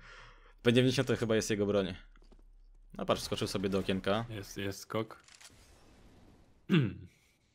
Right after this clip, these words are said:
Speaker 1: Niby skok taki bardzo prosty, ale niekiedy niektórzy mają problem z nim.
Speaker 2: No jasne.
Speaker 1: Ciekawe, czy usłyszę go?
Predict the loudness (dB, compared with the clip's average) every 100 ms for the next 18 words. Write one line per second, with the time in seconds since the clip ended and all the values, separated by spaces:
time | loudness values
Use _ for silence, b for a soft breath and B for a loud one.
0 | _ _ b b -2 2 4 2 -4 0
1 | 2 2 4 4 6 2 0 2 2 2
2 | -2 -2 -4 -6 -6 -6 -4 -2 -2 -2
3 | -2 -4 -2 -6 -8 -10 -14 -20 -18 -8
4 | -4 -2 -2 -4 -10 -12 b b b b
5 | b b b b b -20 -20 -20 -20 -16
6 | -6 -6 -4 -6 -6 -4 -4